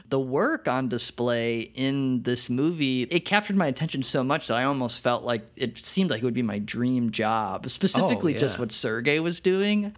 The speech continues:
Speaker 1: knowing how all of these tools work, being in this beautiful space, this reality, and just dealing with it all. Like, this film felt like an advertisement for this job. I almost at times wished, I was like, "Maybe this is the path I should have taken, been a, been a weather guy," you know?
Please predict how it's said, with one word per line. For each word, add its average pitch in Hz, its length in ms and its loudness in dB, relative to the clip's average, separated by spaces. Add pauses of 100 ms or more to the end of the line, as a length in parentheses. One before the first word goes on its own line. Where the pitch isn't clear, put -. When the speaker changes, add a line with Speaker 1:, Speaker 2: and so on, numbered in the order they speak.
(180)
Speaker 1:
knowing 156 480 2
how 139 160 2
all 120 220 2
of 113 100 -8
these 117 220 -2
tools 117 440 -2
work, 113 320 0
being 123 360 2
in 107 100 0
this 110 180 -2
beautiful 113 480 -2
space, 104 540 -2
this - 240 -4
reality, 110 680 0
and 104 120 0
just - 240 -8 (720)
dealing 123 400 -2
with 117 160 -4
it 117 80 0
all. 117 240 0
Like, 117 180 -6
this 175 160 2
film 202 260 0
felt 170 220 2
like 135 160 -4
an 135 100 -2
advertisement 123 840 -2 (580)
for 165 380 0
this 139 180 -6
job. 139 400 0
I 135 80 -2
almost 127 320 -4
at 120 120 -4
times 131 360 -2
wished, 127 240 -2
I 120 60 -2
was - 80 -6
like, 104 160 -6
"Maybe 165 200 2
this 160 160 0
is 143 120 -2
the 104 80 -8
path 110 320 -4
I - 20 -4
should - 160 -8
have - 140 -10
taken, 117 340 -4
been 113 220 -2
a, 117 120 -4
been 120 280 -2
a 110 40 -2
weather 113 360 -2
guy," 113 440 -2
you 135 160 -2
know? 123 360 0